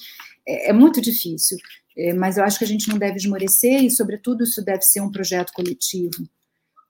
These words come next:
é, que se institucionalize em algum momento, né?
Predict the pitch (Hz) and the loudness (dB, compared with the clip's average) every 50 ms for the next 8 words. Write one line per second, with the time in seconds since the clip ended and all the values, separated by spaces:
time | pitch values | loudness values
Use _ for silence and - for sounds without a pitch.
0 | _ _ _ - - 170 165 165 165 160 160 160 160 - - - - 185 156 - | _ _ _ -6 -2 -2 0 0 0 -2 -4 -6 -6 -4 -2 -2 -2 -2 -4 -6
1 | - - - - - 185 190 202 208 196 180 165 156 147 170 160 156 165 160 165 | -8 -6 -6 -4 -2 -2 -2 -2 -2 -2 -4 -4 -4 -2 -2 -2 -2 -4 -4 -6
2 | 165 170 175 175 175 165 160 160 165 156 - 180 180 165 | -8 -6 -6 -6 -6 -6 -6 -8 -10 -12 -14 -14 -12 -12